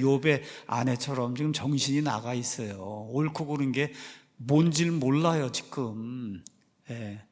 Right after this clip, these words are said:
지금 이렇게 뽑아놓고는 너무 좋다 그러고,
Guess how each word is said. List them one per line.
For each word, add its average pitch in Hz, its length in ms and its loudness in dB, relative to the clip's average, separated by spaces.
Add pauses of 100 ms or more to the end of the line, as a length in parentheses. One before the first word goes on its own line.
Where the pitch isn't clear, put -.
(480)
지금 196 420 2
이렇게 180 220 2
뽑아놓고는 180 800 2
너무 - 480 6
좋다 170 380 2
그러고, 147 500 2